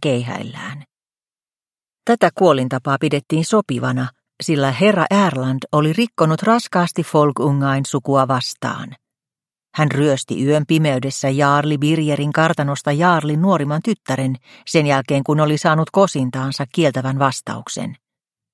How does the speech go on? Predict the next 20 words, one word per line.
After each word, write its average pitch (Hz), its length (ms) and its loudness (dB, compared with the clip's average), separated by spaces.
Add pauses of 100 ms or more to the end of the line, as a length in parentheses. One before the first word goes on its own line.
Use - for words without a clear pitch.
(420)
Jaarlin 214 460 4
kärsimää 185 480 2
vahinkoa 127 500 0 (320)
arveltiin 135 500 2
ensin 131 320 -2
suureksi, 127 560 -4 (480)
sillä 143 240 2
neito 139 380 2
oli 135 200 0
vasta 143 280 0
kolmentoista 123 800 -2 (360)
ja 147 80 2
hänen 139 220 2
kauneudestaan 135 760 0
puhuttiin 139 460 -2
Sveanmaassa 135 800 0
asti. 131 380 -2 (760)
Mutta 180 320 2
armolliset 220 680 2
rouvat 135 440 -2